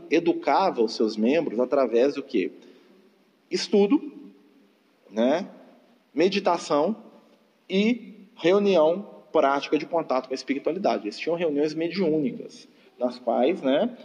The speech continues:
os profetas exercitavam as suas faculdades. Então, durante, é, normalmente, os profetas ficavam quatorze anos na fraternidade do, antes de saírem. Tá? Eles começavam, alguns com crianças,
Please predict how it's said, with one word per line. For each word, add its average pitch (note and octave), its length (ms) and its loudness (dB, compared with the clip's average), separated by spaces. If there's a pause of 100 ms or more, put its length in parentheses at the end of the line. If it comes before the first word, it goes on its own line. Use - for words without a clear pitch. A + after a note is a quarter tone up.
(100)
os - 160 -6
profetas C#3+ 720 0
exercitavam D3+ 1000 0
as D#3 80 -10
suas D3+ 220 -6
faculdades. D3 720 -2 (400)
Então, D3 160 2
durante, F3+ 400 2 (420)
é, A#2 420 4
normalmente, E3+ 800 0
os B2+ 100 -10
profetas D3 400 -6
ficavam D3+ 240 0
quatorze G#3 560 -2
anos C#3+ 260 0
na C3 120 -6
fraternidade C3 540 -6
do, A2+ 140 -10 (240)
antes D#3 300 0
de D3+ 80 -12
saírem. B2 480 -2 (340)
Tá? G#2+ 120 -4
Eles C3 160 -4
começavam, A#2 520 -4 (220)
alguns A2 300 -6
com A#2+ 200 -4
crianças, D#3+ 680 0